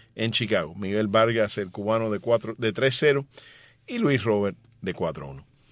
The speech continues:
En una serie de tres juegos, los cerveceros de Milwaukee no solamente barrieron a los Piratas de Pittsburgh, Pittsburgh, sino le anotaron treinta y dos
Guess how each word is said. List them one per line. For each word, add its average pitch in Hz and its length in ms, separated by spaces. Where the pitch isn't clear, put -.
En 147 120
una 190 180
serie 190 320
de 160 120
tres 175 280
juegos, 185 440
los 143 140
cerveceros 135 540
de 143 100
Milwaukee 143 640
no 147 420
solamente 147 600
barrieron 135 760
a 110 120
los 104 340
Piratas 113 480
de 113 80
Pittsburgh, 113 480
Pittsburgh, 131 500
sino 120 520
le 110 160
anotaron 123 540
treinta 117 400
y 113 60
dos 131 380